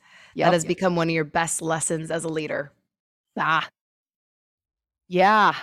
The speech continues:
Speaker 2: Well, these are just two, like, actual pro-, like, business decisions. One, we dabbled in this B two C space for a minute. So we're thinking, "There's all these small sales teams, there's all these individual contributors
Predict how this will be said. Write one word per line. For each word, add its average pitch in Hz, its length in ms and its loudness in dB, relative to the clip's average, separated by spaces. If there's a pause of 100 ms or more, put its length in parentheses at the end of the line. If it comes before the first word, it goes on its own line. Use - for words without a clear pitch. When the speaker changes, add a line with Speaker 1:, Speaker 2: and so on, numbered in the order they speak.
(120)
Speaker 2:
Well, 190 80 -4
these 254 180 2
are 262 80 0
just 175 240 -4
two, 220 300 -2
like, 160 340 0
actual 165 440 -4
pro-, - 300 -10
like, 156 180 -4 (280)
business 180 280 -4
decisions. 156 640 -4 (160)
One, 175 440 0 (680)
we 196 380 -4 (180)
dabbled 160 600 0
in 165 180 -2
this 156 200 -6 (100)
B 170 140 -6
two 165 100 -2
C 151 560 -6 (500)
space 143 420 -4 (560)
for 147 100 2
a 135 60 2
minute. - 260 -4 (1200)
So 170 520 6
we're 165 160 0
thinking, 165 680 -4 (140)
"There's 277 180 -4 (100)
all 220 280 4
these 208 580 -8
small 196 320 2
sales 208 300 -2
teams, 208 480 -4
there's 226 160 -4
all 240 180 4
these 254 220 -4
individual 226 360 -4
contributors 240 760 -4